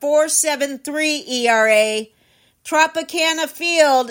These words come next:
seven starts, a three nine four E R A.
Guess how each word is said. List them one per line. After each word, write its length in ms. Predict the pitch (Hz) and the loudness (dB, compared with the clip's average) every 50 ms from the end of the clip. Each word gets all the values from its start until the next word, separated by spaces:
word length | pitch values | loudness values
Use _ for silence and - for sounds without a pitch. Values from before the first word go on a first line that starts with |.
| - - | -4 -2
seven 580 | - - - 302 302 311 311 330 349 349 349 | 0 0 2 2 0 0 0 -2 -6 -4 -2
starts, 680 | 359 - - - 302 285 262 262 254 247 233 226 - - _ - | 0 0 0 0 0 2 2 2 2 0 -2 -6 -10 -8 _ -10
a 80 | 233 | -10
three 480 | 220 _ _ 254 247 294 320 339 349 320 | -10 _ _ -12 -10 -8 -6 -6 -6 -6
nine 400 | 294 285 277 277 269 269 247 226 _ _ | -4 -2 0 0 0 -2 -4 -8 _ _
four 400 | 294 311 320 320 320 311 320 262 | -2 0 2 4 2 2 2 -2
E 240 | - 277 285 277 285 | -4 -4 -2 0 2
R 220 | 285 285 277 277 | 2 2 2 2
A. 420 | 269 254 240 226 220 214 208 214 | 2 2 2 0 0 -2 -4 -6